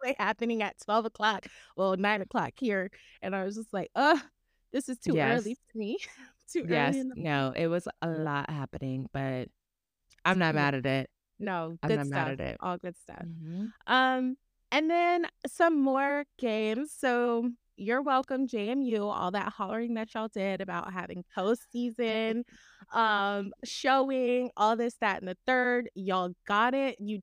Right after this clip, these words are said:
Speaker 1: did. Congratulations, won against Coastal Carolina, ending your season eleven and one. But because Clemson beat University of South Carolina, y'all will be bowl eligible, so you're very much welcome.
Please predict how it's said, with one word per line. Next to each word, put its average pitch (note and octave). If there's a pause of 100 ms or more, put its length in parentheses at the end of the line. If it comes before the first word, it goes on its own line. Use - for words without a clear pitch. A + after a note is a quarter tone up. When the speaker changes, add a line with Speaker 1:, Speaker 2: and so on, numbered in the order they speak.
Speaker 1:
did. A3+
Congratulations, G#3+
won F3
against F3
Coastal -
Carolina, C4 (400)
ending F#3+
your F#3
season F3+
eleven E3
and D#3
one. B3+ (320)
But A#3+ (520)
because E4 (160)
Clemson B3
beat A#3 (340)
University A3+
of G#3+
South F#3+
Carolina, A#3 (400)
y'all G3
will G3
be F#3
bowl E3+
eligible, A#3
so F#3
you're F#3+
very F3+
much E3
welcome. A#3+